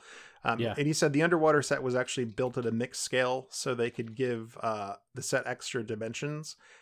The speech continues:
Speaker 1: And he said the transitions between the scales were hidden in smoke. So it's just such care and attention and love put into this sequence.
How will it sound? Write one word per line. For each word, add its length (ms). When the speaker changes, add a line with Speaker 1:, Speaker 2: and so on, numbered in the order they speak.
Speaker 1:
And 80
he 60
said 220
the 60
transitions 760
between 380
the 80
scales 360
were 120
hidden 240
in 100
smoke. 440
So 160
it's 100
just 340
such 880
care 360
and 100
attention 440
and 100
love 440
put 180
into 220
this 180
sequence. 640